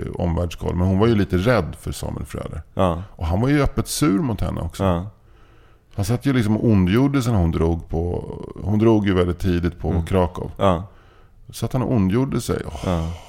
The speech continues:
Speaker 2: Ja.
Speaker 1: Straff.
Speaker 2: Och så var det något annat svar där liksom han ville vänta, eller hur?
Speaker 1: Ja, hon bara, "Nej, nu drar vi." Och han,
Speaker 2: Ja.
Speaker 1: de var på fyran.
Speaker 2: Ja. Just det.
Speaker 1: Ja.
Speaker 2: Ja.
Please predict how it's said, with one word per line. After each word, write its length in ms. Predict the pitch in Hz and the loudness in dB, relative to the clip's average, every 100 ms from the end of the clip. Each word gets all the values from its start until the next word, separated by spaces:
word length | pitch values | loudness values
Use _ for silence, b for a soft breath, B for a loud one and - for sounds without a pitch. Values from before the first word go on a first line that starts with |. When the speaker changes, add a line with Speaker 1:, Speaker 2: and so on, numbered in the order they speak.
| B - | B -4
Speaker 2:
Ja. 240 | 87 80 - B B | -4 -4 -8 B B
Speaker 1:
Straff. 200 | B - | B -2
Speaker 2:
Och 60 | 117 | -2
så 60 | 123 | -2
var 240 | 113 127 | -2 4
det 60 | 131 | 4
något 140 | 120 | 6
annat 320 | 127 117 135 | 4 4 2
svar 260 | - 107 95 | 4 4 6
där 160 | 95 | 4
liksom 200 | 92 87 | 2 -2
han 140 | 92 90 | -4 -2
ville 200 | 90 87 | -2 0
vänta, 760 | 92 85 78 - 98 85 - | -2 -2 -6 -6 -4 -4 -6
eller 120 | 87 90 | -6 -6
hur? 220 | 80 76 - - _ _ - _ _ - - | -6 -10 -16 -20 _ _ -20 _ _ -20 -6
Speaker 1:
Ja, 180 | 107 120 | 0 2
hon 160 | 117 110 | 4 2
bara, 100 | 110 | 4
"Nej, 100 | 120 | 4
nu 100 | 113 | 4
drar 260 | 107 104 | 4 2
vi." 220 | - 110 117 | 0 0 2
Och 120 | 107 | 6
han, 120 | 123 | 6
Speaker 2:
Ja. 180 | 107 113 B - | 6 2 B -4
Speaker 1:
de 140 | - 120 | 2 6
var 100 | 101 | 6
på 100 | 90 | 4
fyran. 600 | - 135 92 113 95 - | 0 2 2 2 -2 0
Speaker 2:
Ja. 240 | 95 90 104 - - - | 0 0 -4 -14 -20 -2
Just 240 | 120 123 - | 4 4 4
det. 160 | 82 - | -2 -2
Speaker 1:
Ja. 100 | 90 | -2
Speaker 2:
Ja. 100 | 95 | -2